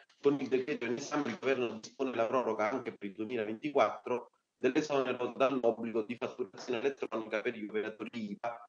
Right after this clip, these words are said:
che effettuano prestazioni e cessioni sanitarie nei confronti delle persone fisiche. Tra le novità di carattere fiscale va poi segnalata la proroga di un anno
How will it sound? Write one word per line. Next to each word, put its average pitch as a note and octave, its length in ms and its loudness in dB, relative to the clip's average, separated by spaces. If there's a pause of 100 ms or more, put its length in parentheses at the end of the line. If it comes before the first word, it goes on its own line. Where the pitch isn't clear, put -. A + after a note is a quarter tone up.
che C#3 120 2
effettuano B2 520 0
prestazioni B2 800 -4
e - 40 -18
cessioni - 360 -8
sanitarie A2+ 580 0
nei A#2+ 80 -6
confronti G2+ 640 -4 (280)
delle A2+ 260 2
persone F2 320 -8
fisiche. - 600 -18 (340)
Tra D#3+ 160 -2
le C3 160 2
novità B2 340 2
di - 80 -4
carattere - 420 -4
fiscale A2 540 4
va F#2+ 80 -8
poi A#2+ 160 -2
segnalata A2 440 -2
la F#2 40 -8
proroga A2 440 0
di G2+ 120 -8
un - 60 -14
anno G#2+ 360 2